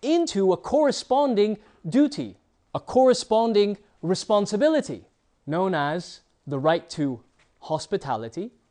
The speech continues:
You can settle, I must be hospitable towards you. You settle,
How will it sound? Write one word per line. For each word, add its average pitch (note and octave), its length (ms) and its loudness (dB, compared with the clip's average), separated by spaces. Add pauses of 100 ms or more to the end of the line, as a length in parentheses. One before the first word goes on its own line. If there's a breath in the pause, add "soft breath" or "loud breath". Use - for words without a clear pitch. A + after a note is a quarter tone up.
(240)
You B2 140 -8
can F3 160 -6
settle, E3+ 540 -2 (280)
I E3 200 -2
must D#3+ 480 -6
be D3 320 -6 (100)
hospitable B2 960 -10 (840)
towards A2+ 580 -14 (240)
you. G2+ 200 -16 (360)
You A#2+ 160 -12
settle, A3+ 460 -6